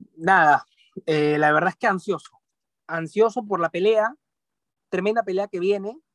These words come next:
una de las revanchas más esperadas de los últimos años. Eh, Román González, el Chocolatito,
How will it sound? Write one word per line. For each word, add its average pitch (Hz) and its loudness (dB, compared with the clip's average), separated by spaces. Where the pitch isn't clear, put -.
una 202 -2
de 220 2
las 175 -6
revanchas 196 -8
más 202 -10
esperadas 202 2
de 170 -6
los 151 -14
últimos 208 -4
años. 214 0
Eh, 156 -4
Román 175 2
González, 214 0
el 175 -6
Chocolatito, 175 -8